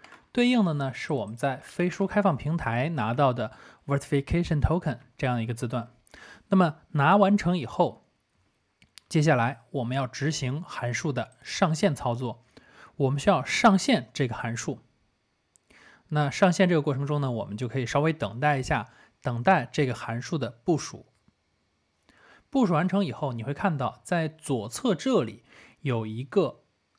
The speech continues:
地址，调用地址。我们复制这个调用地址，然后呢，回到飞书开放平台。在飞书开放平台当中，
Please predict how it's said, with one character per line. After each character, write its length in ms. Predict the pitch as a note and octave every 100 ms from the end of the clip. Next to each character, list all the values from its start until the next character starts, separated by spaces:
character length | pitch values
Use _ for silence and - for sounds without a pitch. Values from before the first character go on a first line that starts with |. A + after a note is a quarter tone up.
| _
地 140 | - G3
址， 260 | - - _ _
调 140 | D#3+
用 100 | D3
地 140 | D3+ E3
址。 160 | - - _ _ _ _
我 140 | - C#3
们 120 | D3+
复 360 | - - C#4 F3+
制 340 | F#3+ A#2+ -
这 120 | C3+
个 80 | B2+
调 160 | B2+ C3
用 100 | B2+
地 140 | C#3
址， 240 | A#2+ B2 - _ _ _ - -
然 160 | - A#2
后 140 | C#3+
呢， 240 | D3 B2 A#2 _ _
回 260 | - B2+
到 300 | D3+ E3 -
飞 220 | - - D#3
书 100 | D#3
开 160 | F#3
放 140 | F3 B2+
平 160 | D3
台。 340 | A#2 A2+ A#2 _ _ _ _ _ -
在 240 | F#3+ E3
飞 160 | - A#3
书 100 | A3
开 140 | A3+
放 120 | A3
平 140 | C#3+ D#3
台 140 | C3+
当 160 | D#3 E3
中， 240 | E3+ F3